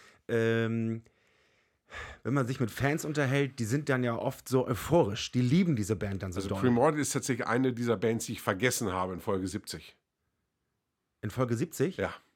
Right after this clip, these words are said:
Speaker 2: Das ist eine dieser Bands, die alle geil finden und ich mag die
Speaker 1: Ach.
Speaker 2: überhaupt nicht.
Speaker 1: Ja, cool, interessant.
Speaker 2: Also ich, dieser, dieser Sänger, Gott geht mir der auf den Sack. Meine Fresse, als ich die das erste Mal live gesehen habe, so, und alle um mich rum so, „Oh, geil, jetzt geht's los.“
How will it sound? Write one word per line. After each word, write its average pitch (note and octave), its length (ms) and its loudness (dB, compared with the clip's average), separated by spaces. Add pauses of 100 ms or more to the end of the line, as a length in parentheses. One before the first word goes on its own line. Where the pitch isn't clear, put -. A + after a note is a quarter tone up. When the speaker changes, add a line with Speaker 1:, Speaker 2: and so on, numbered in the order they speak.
(240)
Speaker 2:
Das G2 120 -4
ist - 60 -2
eine C3+ 260 6
dieser A#2 200 4
Bands, A#2+ 320 4
die C3 120 -2
alle C3+ 240 4
geil A2+ 240 2
finden A2 280 -2
und F2+ 120 -8 (160)
ich - 180 -14
mag F#2+ 200 -10
die G3 60 2
Speaker 1:
Ach. G#3 180 4
Speaker 2:
überhaupt - 240 -8
nicht. - 280 -16
Speaker 1:
Ja, E3+ 160 2 (120)
cool, C3 160 4
interessant. A2 600 -2
Speaker 2:
Also A2+ 140 -4
ich, - 160 -8
dieser, A#2+ 240 -2
dieser A2+ 300 0
Sänger, G#2+ 420 0
Gott A2+ 300 -4
geht - 180 -4
mir G#2+ 100 -2
der G2+ 160 -2
auf F2+ 100 -10
den F#2 80 -8
Sack. D#2+ 280 -6 (680)
Meine C#3 300 2
Fresse, A#2 400 -4
als G2+ 120 -6
ich D#3 120 -6
die C#3+ 100 -4
das C3 140 0
erste B2 280 -6
Mal C3 100 2
live A#2+ 320 0
gesehen G#2+ 440 -4
habe, G#2 320 -6
so, A2 220 -6
und G#2+ 280 -8
alle B2 200 -8
um B2+ 140 -6
mich B2 220 -6
rum C3 160 -4
so, G2+ 200 -12
„Oh, - 60 -20 (160)
geil, - 280 -18
jetzt A#2+ 220 -16
geht's C3+ 240 -14
los.“ C#3+ 340 -10